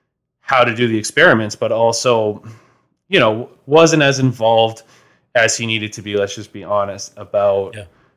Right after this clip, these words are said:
Speaker 1: uh, when it comes to,
Speaker 2: Mm-hmm.
Speaker 1: um, developing the ideas,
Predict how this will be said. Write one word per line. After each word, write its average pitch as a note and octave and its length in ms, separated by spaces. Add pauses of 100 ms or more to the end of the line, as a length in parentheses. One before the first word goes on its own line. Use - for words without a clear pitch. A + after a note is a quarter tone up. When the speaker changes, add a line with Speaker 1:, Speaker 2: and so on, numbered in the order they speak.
(140)
Speaker 1:
uh, G2+ 260
when G#2+ 200
it G#2 120
comes G#2+ 500
to, G#2 440 (340)
Speaker 2:
Mm-hmm. A#2 180
Speaker 1:
um, F#2 440 (360)
developing C3 600
the A#2 120
ideas, F2+ 720